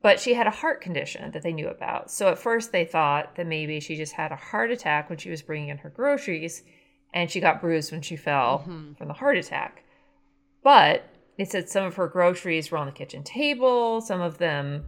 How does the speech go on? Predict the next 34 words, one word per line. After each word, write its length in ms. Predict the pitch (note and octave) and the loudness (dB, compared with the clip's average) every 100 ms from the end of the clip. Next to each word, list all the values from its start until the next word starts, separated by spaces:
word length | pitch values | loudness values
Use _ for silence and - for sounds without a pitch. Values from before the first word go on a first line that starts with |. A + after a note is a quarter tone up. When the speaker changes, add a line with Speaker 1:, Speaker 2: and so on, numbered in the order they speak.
| - _ _ _ | -16 _ _ _
Speaker 1:
were, 800 | F3 F3 D3 D3 D3 - - - - - | 2 4 6 4 4 0 -4 -10 -18 -6
you 140 | G3+ | -2
know, 140 | E3+ D3+ | 0 2
like, 320 | D3+ - F3 | 0 -4 -6
just 180 | E3 D#3+ | -4 -2
around 360 | D3 G#3 C4+ | 0 0 0
the 80 | B3 | 0
kitchen. 600 | B3 A3+ - G3+ F#3+ F#3 - _ _ _ _ _ _ F#3+ | 0 -2 0 -2 -2 -6 -12 _ _ _ _ _ _ 0
And 240 | F3+ F3 | 0 -2
so 540 | - - G3 F3+ F3 | -6 0 4 6 6
they 140 | E3+ E3 | 6 2
were 80 | E3 | 2
like, 240 | D#3+ - | -2 0
"Well, 360 | F3+ F#3 F3 E3+ | 4 6 6 4
it 160 | - | 4
almost 400 | E3+ G3 F#3+ F#3 | 4 2 0 -2
looked 160 | F3+ F3+ | -4 -2
more 240 | F3+ E3+ | 2 4
like 140 | D#3+ E3 | 2 0
she 140 | F#3+ | -2
was 100 | D#3+ | -4
in 80 | D#3 | -2
the 80 | D#3+ | 2
middle 340 | B3 D4 A#3 | 6 8 8
of 140 | F#3+ | 6
these, 520 | - F3 D#3 D#3 - - | 0 0 0 -4 -8 -6
putting 260 | A3 G3+ | -2 0
the, 280 | D#3+ - D3 | -2 -4 -10
the 240 | - F#3 D#3 | -2 4 8
groceries 320 | G#3+ C4 G3+ | 8 8 4
away, 420 | D#3 C#3+ C3+ D3 - _ _ - | 2 2 0 -4 -14 _ _ 2
got 160 | F#3+ F3+ | 4 6
a 80 | |
knock, 480 | E3+ D#3 D3+ C#3+ - | 6 4 4 0 -8